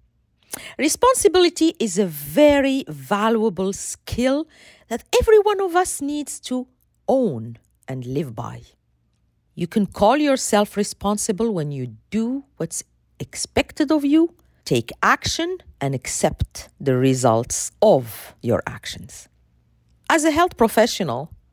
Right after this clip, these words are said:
a business owner, and a leader, you have to take responsibility for your team when you have one and help them achieve goals. That's what you have to do. And you're ready to take the praise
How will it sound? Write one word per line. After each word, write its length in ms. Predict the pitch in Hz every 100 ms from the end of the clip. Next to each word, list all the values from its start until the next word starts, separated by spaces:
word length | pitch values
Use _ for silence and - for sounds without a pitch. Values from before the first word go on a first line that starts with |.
| _
a 60 | 170
business 440 | 151 233 240 294 -
owner, 640 | 151 151 139 139 135 147 _ -
and 140 | 156 175
a 20 |
leader, 640 | 226 175 160 147 156 185 - _ _ _ -
you 220 | 202 311
have 320 | 311 254 262
to 100 | -
take 380 | 269 - 202 -
responsibility 1040 | 202 214 - 156 202 233 202 190 185 180 180
for 220 | - 165
your 200 | 147 147
team 460 | - 392 427 139 - _
when 140 | 156 170
you 100 | 165
have 240 | 190 240
one 260 | 143 120 - _ _ _ _ _ _ _
and 140 | 175 180
help 260 | 147 147
them 260 | 175 160 165
achieve 500 | 160 - - 170 135
goals. 640 | 233 427 - 117 - - - _ _ _ -
That's 240 | 269 -
what 180 | 214 -
you 60 | 185
have 240 | 185 -
to 120 | -
do. 380 | 135 226 427 - _ _ _ _ - -
And 260 | 240 196
you're 240 | 220 269 196
ready 320 | 285 320 330
to 200 | - 233
take 440 | - 214 208 - - _
the 120 | 147
praise 680 | 147 - 269 381 392 381 339